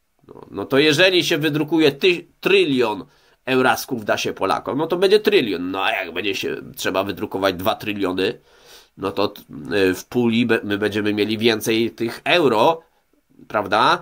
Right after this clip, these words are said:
Bo jeżeli założymy, że jest sto trylionów euro,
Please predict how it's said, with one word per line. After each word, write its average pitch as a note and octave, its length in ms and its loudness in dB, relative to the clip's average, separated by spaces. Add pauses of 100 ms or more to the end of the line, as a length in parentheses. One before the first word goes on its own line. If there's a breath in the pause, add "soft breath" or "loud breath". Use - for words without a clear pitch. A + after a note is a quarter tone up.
(120)
Bo G#2+ 140 -2
jeżeli A2+ 340 2
założymy, A2+ 420 0
że G#2+ 140 0
jest G#2 200 0
sto - 200 -2
trylionów A2+ 680 2
euro, A2+ 500 0